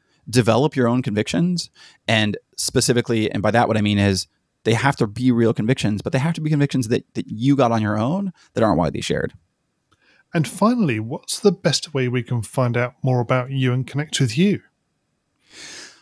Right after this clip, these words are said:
Speaker 1: I'm on the Twitters at L Canis, and I'm also on, uh, my writing is all at luke canis dot com. I've not done as much writing since I started my new company, but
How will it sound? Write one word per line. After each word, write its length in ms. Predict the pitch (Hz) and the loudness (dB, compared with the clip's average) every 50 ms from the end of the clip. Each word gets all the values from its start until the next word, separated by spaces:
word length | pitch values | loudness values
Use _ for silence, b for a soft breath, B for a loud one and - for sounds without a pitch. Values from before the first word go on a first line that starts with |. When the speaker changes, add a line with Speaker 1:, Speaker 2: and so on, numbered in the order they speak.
| B - | B -4
Speaker 1:
I'm 340 | - 117 117 120 117 113 - | 0 0 2 2 2 0 0
on 320 | - 117 117 117 117 113 | 0 0 0 2 2 0
the 80 | 110 104 | 0 0
Twitters 400 | - 123 117 131 135 135 131 - | 0 2 2 4 4 4 2 0
at 280 | - - 110 107 107 - | 0 0 0 0 0 0
L 180 | - 110 110 107 | 0 0 0 0
Canis, 480 | - 120 131 170 190 - - - - - - | 0 0 0 0 0 -2 -6 -6 -8 -6 -4
and 160 | - 107 110 | -2 0 0
I'm 120 | 110 107 | 0 -2
also 600 | - - 110 110 - - 117 113 113 113 110 - - - | 0 -2 -2 0 2 2 4 4 4 4 2 -2 -4 -4
on, 580 | 113 110 107 107 107 107 107 104 104 104 98 | -2 0 0 2 2 0 0 0 -2 -2 -2
uh, 380 | 101 110 104 98 104 104 101 101 | -2 -2 -2 -2 0 0 0 0
my 100 | 104 104 | 0 2
writing 260 | 107 117 120 127 120 | 2 2 4 2 0
is 100 | 110 - | 0 -2
all 440 | - - 107 110 107 107 107 107 - | -2 0 2 2 2 2 2 0 0
at 240 | 104 101 101 - - | -2 -4 -4 -4 -4
luke 260 | 107 113 110 - - | -4 -4 -4 -6 -10
canis 220 | - - 104 110 - | -6 -4 -4 -2 -2
dot 180 | 104 98 98 | -2 -4 -2
com. 260 | - - 123 147 160 | -2 -2 0 0 -2
I've 100 | 147 113 | -2 0
not 240 | 101 107 110 - _ | 0 0 -2 -2 _
done 200 | - 107 107 107 | -2 -2 0 0
as 100 | 104 92 | -2 -2
much 180 | 107 104 - - | -2 -2 0 0
writing 240 | 107 107 98 104 95 | 0 0 0 -2 -4
since 160 | - 110 107 | -4 -4 -4
I 40 | 101 | -2
started 240 | - - 104 107 | -2 0 0 0
my 80 | 98 101 | 0 -2
new 100 | 101 101 | -4 -2
company, 340 | - 107 117 151 147 160 156 | -4 -4 -2 -2 0 -2 2
but 240 | 143 117 110 - | 2 2 2 2